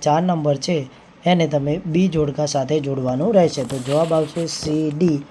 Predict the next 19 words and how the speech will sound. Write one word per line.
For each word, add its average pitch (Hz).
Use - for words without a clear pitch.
એ 143
બી. 143
ત્યારબાદ 160
પ્રશ્ન 170
નંબર 170
ત્રણ, 165
નીચેની 160
ખાલી 147
જગ્યા 143
પૂરો. 151
સાદા 156
અપૂર્ણાંકને 170
દશાંશ 147
અપૂર્ણાંકમાં 139
ફેરવો. 143
એક, 160
પંચાણું 165
ભાગ્યા 143
સો 180